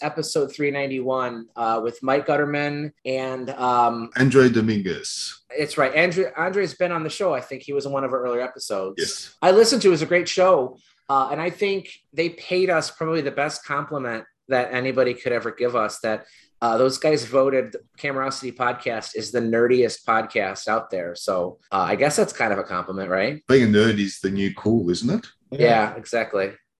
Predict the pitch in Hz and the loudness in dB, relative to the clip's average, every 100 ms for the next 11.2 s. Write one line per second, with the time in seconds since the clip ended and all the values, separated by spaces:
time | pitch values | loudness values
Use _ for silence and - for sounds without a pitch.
0 | _ - 190 185 185 185 196 214 208 220 | _ 2 4 4 2 0 -2 -2 -4 0
1 | 208 214 202 196 208 220 220 - 151 180 | 0 0 -2 0 -2 -2 -4 4 8 8
2 | 180 170 156 160 175 175 - 147 143 135 | 8 8 8 6 6 2 2 4 6 6
3 | 127 120 123 123 123 120 120 113 113 - | 2 2 2 4 4 4 4 4 0 -2
4 | 110 107 117 113 110 - _ _ - 123 | -4 0 2 0 -2 -8 _ _ -4 -2
5 | 123 110 101 117 - 92 - - 95 85 | 0 -2 0 0 2 0 0 -4 -6 0
6 | 95 90 87 87 98 92 87 - 87 95 | 2 4 4 4 4 2 0 -6 -4 -2
7 | 92 104 131 127 120 104 - 101 95 101 | -2 4 6 6 4 0 2 0 2 2
8 | 92 - - _ - 110 113 107 104 - | 0 -6 -20 _ -2 4 4 4 0 0
9 | 104 90 101 95 98 92 - 104 104 110 | -2 2 0 2 0 -4 -2 -2 0 0
10 | 107 107 104 117 117 _ 101 95 98 95 | 4 2 2 -2 -2 _ -12 -6 -2 0
11 | 98 98 | 0 -2